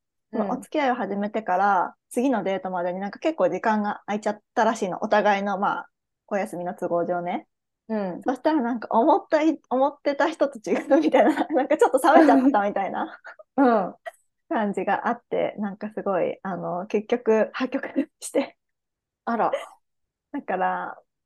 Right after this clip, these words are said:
Speaker 2: 時間を置きすぎちゃったがゆえに、なんか、あれ、付き合うっていう選択肢正しくなかったかもみたいな、ちょっと冷静になっちゃっ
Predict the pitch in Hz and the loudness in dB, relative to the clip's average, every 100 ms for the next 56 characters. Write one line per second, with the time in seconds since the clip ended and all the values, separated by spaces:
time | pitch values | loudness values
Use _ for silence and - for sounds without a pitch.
0 | _ _ _ _ _ _ 214 247 254 269 | _ _ _ _ _ _ -8 -6 -2 -2
1 | 269 269 262 - - 269 262 277 277 - | -2 -4 -6 -8 -4 -4 -2 -2 0 -2
2 | 202 - 180 180 175 185 180 180 202 185 | -4 -2 0 2 0 0 -2 -2 -6 -6
3 | 185 190 202 185 - - _ _ _ _ | -8 -8 -8 -8 -8 -14 _ _ _ _
4 | _ _ _ _ _ 254 262 - - 349 | _ _ _ _ _ -6 -6 -10 0 2
5 | 320 - - 202 196 208 220 220 277 233 | 2 0 0 2 2 0 -6 -4 -6 -6
6 | 214 240 262 - 208 240 277 - 180 185 | -4 -2 -2 -2 -4 0 -2 -2 -4 -4
7 | 170 170 160 - 214 - 175 202 226 240 | -6 -6 -8 -8 -2 -2 0 -2 0 0
8 | 214 214 220 - - | 0 -4 -6 -14 -14